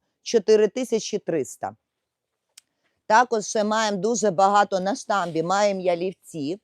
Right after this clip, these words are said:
Перевожу камеру, а, перевожу камеру. Ось у нас є дві прищепи на одному штамбі. А, глаука глобоза плюс барі,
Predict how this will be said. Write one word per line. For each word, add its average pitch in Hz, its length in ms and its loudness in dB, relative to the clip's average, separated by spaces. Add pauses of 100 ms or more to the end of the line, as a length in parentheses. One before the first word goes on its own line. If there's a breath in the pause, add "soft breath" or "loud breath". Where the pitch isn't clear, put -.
(420)
Перевожу 196 560 0
камеру, 170 720 -4 (300)
а, 165 140 -2
перевожу 196 640 -2
камеру. 156 580 -2
Ось 180 260 -4
у 180 40 -10
нас 165 320 -6
є 165 80 -2
дві 190 280 -6
прищепи 185 720 -4
на 170 220 0
одному 165 440 -4
штамбі. 147 680 -6 (580)
А, 170 280 6
глаука 220 500 6
глобоза 208 540 2
плюс 175 320 -6
барі, 160 560 2